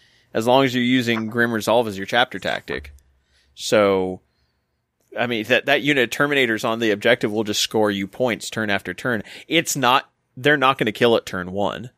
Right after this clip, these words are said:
There's no way. So, I mean, you're pretty much guaranteed at least two points. Now, granted, it may not be the most effective use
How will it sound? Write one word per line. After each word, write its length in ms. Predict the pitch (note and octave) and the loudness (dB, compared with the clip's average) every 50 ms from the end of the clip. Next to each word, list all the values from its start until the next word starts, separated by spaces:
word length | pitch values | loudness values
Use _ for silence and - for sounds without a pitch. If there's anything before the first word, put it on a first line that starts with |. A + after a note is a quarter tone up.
| _ _ - | _ _ -4
There's 240 | - A2 G#2+ G#2 A#2 | -2 -2 0 0 0
no 140 | A2 F#2+ | 0 0
way. 340 | F2+ G2 G#2+ G2 C#2 C2 D#2+ B2 - | 4 4 4 4 4 0 -4 -8 -12
So, 240 | - - - B2 G#2+ | -10 -2 2 2 2
I 40 | |
mean, 280 | G#2 G#2+ G#2 G2 G2 G2+ - - - - _ _ _ _ _ _ | 2 0 -2 -4 -4 -8 -14 -20 -20 -20 _ _ _ _ _ _
you're 340 | - B2 C3 C3 B2 A2 _ _ _ _ _ - | -2 2 4 4 2 2 _ _ _ _ _ -12
pretty 260 | - - F#3+ E3+ E3 | -4 0 2 4 4
much 240 | D#3 C#3 B2 - B2+ | 4 4 2 2 2
guaranteed 640 | B2 C3 C3 B2+ A#2 G#2 - - B2+ B2 A#2+ A2 | 4 4 4 4 2 -2 -2 0 2 2 2 2
at 180 | G#2 - G#2+ A2+ | 0 0 -2 -4
least 380 | A2+ C3 A#2+ A#2 A#2 - - - | -2 -2 -2 -2 -2 -2 -4 -4
two 100 | B2 A2 | -4 -2
points. 260 | - C#3 A#2+ - - | -2 -2 -2 0 0
Now, 60 | C3 | 0
granted, 460 | C3 - A#3 B3 F#3 C3+ A#2+ A#2+ - - - - - - _ - | 2 2 4 4 4 4 2 0 -2 -12 -16 -20 -20 -14 _ 0
it 180 | D3+ D#3 D#3+ D3+ | 2 2 2 2
may 200 | D3+ C#3+ C#3+ D#3 | 0 2 4 4
not 200 | D#3 D#3 C#3 C#3+ | 4 2 2 0
be 140 | D#3 E3 | 0 0
the 100 | D#3 C3 B2+ | 2 2 2
most 340 | A#2+ A#2+ B2+ C#3 C#3 - - | 4 4 2 2 2 0 -2
effective 760 | A#2 - - - - - B2+ B2 - - - C#3 B2 A2 | -2 -2 -4 -8 0 2 2 2 2 2 2 2 2 2
use 500 | A2 A2 A2+ A#2+ B2 A2+ - - - - | 0 -2 0 0 0 0 -2 -4 -4 -6